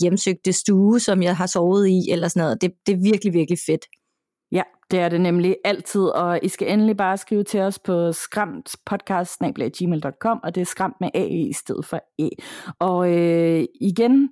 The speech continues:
Speaker 2: vi har sagt det før, hvis I ikke kan overskue at få skrevet det ned, så er I også hjertens velkommen til at sende video eller lydfil, eller skrive til os,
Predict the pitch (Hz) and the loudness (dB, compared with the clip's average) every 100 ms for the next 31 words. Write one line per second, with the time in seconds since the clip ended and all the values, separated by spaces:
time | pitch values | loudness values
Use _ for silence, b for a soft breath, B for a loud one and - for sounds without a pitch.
0 | - 185 196 175 180 185 233 226 - B | -2 0 0 0 -2 -2 0 -2 -2 B
1 | B 214 202 220 - 220 180 202 233 - | B -2 0 -2 -2 -2 0 0 0 -2
2 | 196 160 - 156 165 156 147 - 180 202 | -2 0 -2 -4 -2 -2 -2 -2 0 2
3 | 247 233 196 202 180 165 170 165 165 175 | 4 2 0 0 0 0 -2 -4 0 0
4 | 202 240 202 196 196 208 175 180 165 185 | 2 0 0 0 0 -2 -2 -2 -2 0
5 | 175 170 226 202 226 180 165 160 180 220 | 0 2 0 2 0 2 0 2 2 2
6 | - 233 - 208 B B B 180 185 180 | 0 -2 0 -4 B B B 0 2 2
7 | 170 170 - - 220 220 233 247 _ _ | 2 0 -4 0 2 4 4 0 _ _
8 | _ - - 214 208 | _ -8 0 2 2